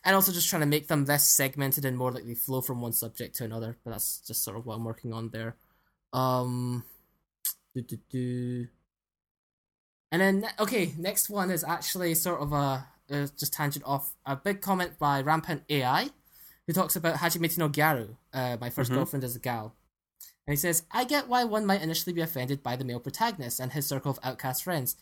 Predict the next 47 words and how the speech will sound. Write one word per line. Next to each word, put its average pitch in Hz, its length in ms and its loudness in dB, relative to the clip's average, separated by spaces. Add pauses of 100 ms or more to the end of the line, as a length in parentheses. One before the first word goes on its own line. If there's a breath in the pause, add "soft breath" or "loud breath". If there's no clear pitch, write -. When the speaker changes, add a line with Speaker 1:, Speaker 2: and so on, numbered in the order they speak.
(280 soft breath)
Speaker 1:
It 226 100 -2
is 247 100 2
meant 220 200 0
to 190 80 0
be 170 120 -2
offensive. 147 560 -2 (300)
I 151 60 2
sense 226 300 2
early 190 240 2
on 185 140 2
that 151 120 -4
they 156 100 2
are 147 120 4
given 165 300 0
these 151 180 0
faults 139 300 0
so 151 180 2
as 139 160 0
to 147 160 -2
provide 160 420 -2
room 147 160 2
for 143 80 -8
the 131 120 -6
M 127 120 -2
C 123 160 -2
to 120 120 -6
grow. 104 260 -12 (460)
So 294 180 2
curious 294 320 0
to 202 80 0
see 220 280 2
if 180 120 -4
my 180 140 2
hunch 165 240 -2
was 151 160 -2
right, 180 220 0
I 139 80 0
managed 175 340 0
to 180 100 -4
work 160 280 -2
through 165 440 0
all 180 260 0
of 214 120 -4
the 190 80 -10
ten 135 340 -4
episode 139 360 -4
season. 143 360 -4